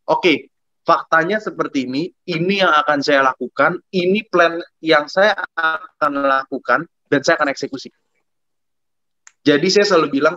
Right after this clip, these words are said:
"Come back to me," atau kita discuss dengan fakta yang terjadi di lapangan. Kalau belum, lebih baik jangan.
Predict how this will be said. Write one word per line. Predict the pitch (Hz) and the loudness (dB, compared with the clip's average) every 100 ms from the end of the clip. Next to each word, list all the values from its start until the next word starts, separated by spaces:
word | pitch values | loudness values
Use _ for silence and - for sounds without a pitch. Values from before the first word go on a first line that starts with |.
| - | -2
"Come | 165 160 143 | -2 0 0
back | 156 - _ | -2 -2 _
to | 160 | -6
me," | 156 165 190 240 _ _ _ _ _ | -2 -4 -4 -10 _ _ _ _ _
atau | _ 139 147 139 | _ -2 0 -4
kita | 156 170 | -4 -4
discuss | 156 147 - 170 175 - | -4 -8 -6 -6 -6 -6
dengan | 135 135 151 156 | -6 -4 -4 -2
fakta | 147 - 151 151 | -4 -2 0 0
yang | |
terjadi | 147 127 127 123 | -2 -4 -4 -4
di | 120 | -2
lapangan. | 110 113 110 98 _ _ _ _ _ _ _ _ _ _ _ _ _ _ - | -2 -4 -12 -14 _ _ _ _ _ _ _ _ _ _ _ _ _ _ 0
Kalau | 151 151 151 131 | 4 4 2 0
belum, | 131 131 113 117 165 _ _ _ _ _ _ | 0 2 0 -2 -10 _ _ _ _ _ _
lebih | 123 135 | -4 0
baik | 127 127 127 | 2 2 2
jangan. | 110 101 | -4 -6